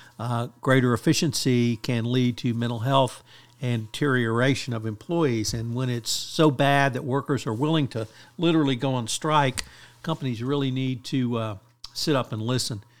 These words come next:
And fortunately, they listened to the Biden administration. <clears throat> Next up from Crypto Briefing, a first-time contributor to the Daily Compliance News.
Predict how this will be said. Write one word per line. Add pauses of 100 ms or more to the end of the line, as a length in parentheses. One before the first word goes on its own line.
(240)
And
fortunately,
they
listened
to
the
Biden
administration. (640)
<clears throat>
Next
up
from
Crypto
Briefing,
a
first-time
contributor (420)
to
the
Daily
Compliance
News.